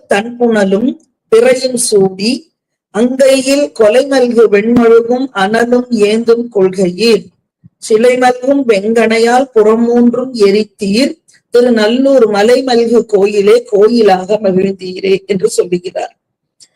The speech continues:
அலைகள் நிறைந்த குளிர்ந்த கங்கையை, அதையும் பிறையையும்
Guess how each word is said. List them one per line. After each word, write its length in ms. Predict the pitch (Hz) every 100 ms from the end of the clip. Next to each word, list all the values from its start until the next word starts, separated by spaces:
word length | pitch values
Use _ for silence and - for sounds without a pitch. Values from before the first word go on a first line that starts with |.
| _ _
அலைகள் 520 | 220 285 311 294 269
நிறைந்த 720 | 247 240 262 277 294 294 311
குளிர்ந்த 680 | - 240 254 254 277 277 233
கங்கையை, 880 | 196 202 208 202 208 269 339 - _ _ _ _ _ _ _ _ _ _
அதையும் 540 | - 208 214 233 311 - _ -
பிறையையும் 640 | 247 254 247 208 185 185